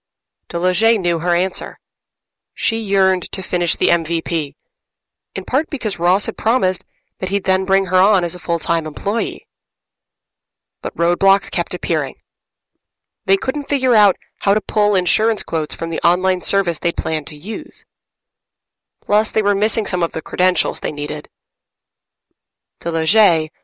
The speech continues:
a Montana native, was a college dropout who'd worked for years as a barista before enrolling in Galvanize's coding classes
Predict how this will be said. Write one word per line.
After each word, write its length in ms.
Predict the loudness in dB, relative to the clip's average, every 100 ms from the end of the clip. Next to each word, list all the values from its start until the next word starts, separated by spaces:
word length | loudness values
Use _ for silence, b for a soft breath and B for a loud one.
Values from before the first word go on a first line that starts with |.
| _
a 80 | -4
Montana 460 | -4 -2 0 0
native, 420 | 0 -2 -4 -4 -6 _ _ _ _ -6
was 120 | -4
a 60 | -2
college 440 | 0 2 2 2
dropout 460 | 2 2 4 0 0 _ _ _
who'd 200 | -8 0
worked 220 | 0 0
for 140 | -2 -4
years 360 | 0 0 0
as 120 | -2
a 60 | -4
barista 640 | 0 0 0 0 -2 -4 -6 _ _
before 300 | -16 0 2
enrolling 400 | 2 2 2 0
in 100 | -2
Galvanize's 640 | 2 2 4 2 0 -4
coding 280 | -2 0 0
classes 540 | 0 -2 -2 -6 -10